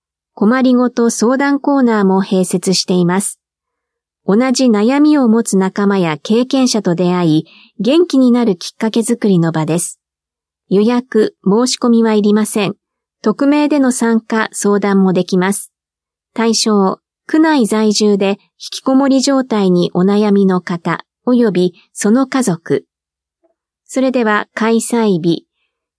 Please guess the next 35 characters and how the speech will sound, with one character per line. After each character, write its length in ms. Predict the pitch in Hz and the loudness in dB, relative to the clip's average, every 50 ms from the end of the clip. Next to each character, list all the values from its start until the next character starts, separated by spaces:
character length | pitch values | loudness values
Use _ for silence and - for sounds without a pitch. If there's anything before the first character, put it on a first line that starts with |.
| _ | _
予 140 | - 202 208 | -2 -2 0
定 260 | 202 - 277 285 277 | 0 0 0 0 0
し 140 | 277 - - | 0 -2 -2
て 120 | - 262 254 | -2 0 0
い 120 | 247 240 | 2 2
る 140 | 226 233 233 | 2 0 0
特 280 | - 208 196 - 269 | 0 -2 -2 -2 0
別 260 | 269 277 269 - - - | 0 0 -2 -2 -8 -6
プ 120 | - 247 | -4 -2
ロ 140 | 240 233 233 | 0 0 0
グ 120 | 226 233 | 0 0
ラ 160 | 220 208 185 | 0 0 0
ム、 260 | 170 156 151 147 - _ _ _ - | 0 0 0 -2 -4 _ _ _ -14
相 300 | - - - 262 269 277 | -10 -4 -2 0 0 0
談 240 | 269 269 269 254 254 | 0 0 -2 -2 -2
コ 220 | - 262 247 240 | -2 0 0 2
ー 60 | 220 | 2
ナ 200 | 185 165 151 135 | 0 0 -2 -6
ー 40 | 127 | -8
担 240 | - - 202 208 208 | -6 -2 -2 0 0
当 260 | 202 - 202 185 180 | 0 0 -2 -2 -2
者、 260 | 170 - - 156 131 - _ _ _ _ _ _ _ _ _ _ - | -2 -4 -6 -8 -8 -8 _ _ _ _ _ _ _ _ _ _ -8
時 160 | 170 180 196 | -4 -4 -4
間、 320 | 196 - 233 226 220 220 | -2 -2 -2 0 0 0
場 120 | 214 220 190 | 0 0 -2
所 160 | - - 262 | -2 -2 -2
の 100 | 269 285 | -2 -2
順 260 | 254 - 262 262 247 | -2 0 0 2 2
に 160 | 240 240 233 - | 2 2 0 0
お 80 | 185 175 | -2 -4
伝 260 | - - - 180 170 | -6 -4 -6 -4 -4
え 40 | 170 | -4
し 180 | 175 - - | -4 -4 -4
ま 160 | 160 160 165 170 | -4 -4 -4 -6
す。 200 | - - - | -8 -10 -14